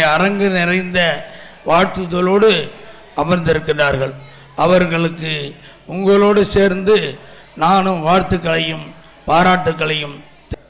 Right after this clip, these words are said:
இந்த ஆட்சியில் சென்ற ஆண்டு பத்தாண்டு காலம் எந்த விதமான ஒரு நகரு-, நகருதலும் இல்லாமல்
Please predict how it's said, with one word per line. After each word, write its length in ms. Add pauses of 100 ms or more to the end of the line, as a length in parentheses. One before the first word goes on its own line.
(680)
இந்த 140 (100)
ஆட்சியில் 520 (680)
சென்ற 320 (140)
ஆண்டு 200
பத்தாண்டு 540
காலம் 320 (580)
எந்த 220
விதமான 420 (140)
ஒரு 160 (640)
நகரு-, 420 (100)
நகருதலும் 560
இல்லாமல் 420